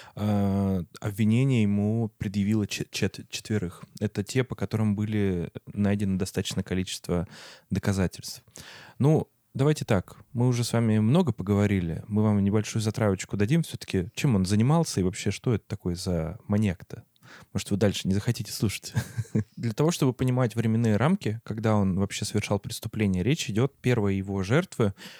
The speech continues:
о которых он сам рассказывал, но эти жертвы не были, так скажем,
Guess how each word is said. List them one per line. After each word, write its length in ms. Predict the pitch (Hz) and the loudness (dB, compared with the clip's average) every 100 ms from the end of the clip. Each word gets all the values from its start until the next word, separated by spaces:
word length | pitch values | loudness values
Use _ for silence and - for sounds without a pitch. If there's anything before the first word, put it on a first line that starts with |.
| - - | -20 -20
о 240 | - 110 107 | -2 2 2
которых 380 | 117 - 113 - | 2 0 2 2
он 100 | 113 | 0
сам 240 | 123 107 | 2 2
рассказывал, 680 | 92 - 117 98 92 85 - | 2 0 2 2 0 -2 0
но 340 | 113 110 104 - | 2 4 4 2
эти 180 | 113 110 | 0 0
жертвы 640 | 104 110 - - 101 92 | 2 0 0 0 0 0
не 360 | - 110 113 110 | 0 2 4 2
были, 560 | 90 95 95 92 85 - | 2 -2 0 0 -2 -6
так 160 | 95 | -8
скажем, 420 | - - 95 90 | -6 -6 -4 -4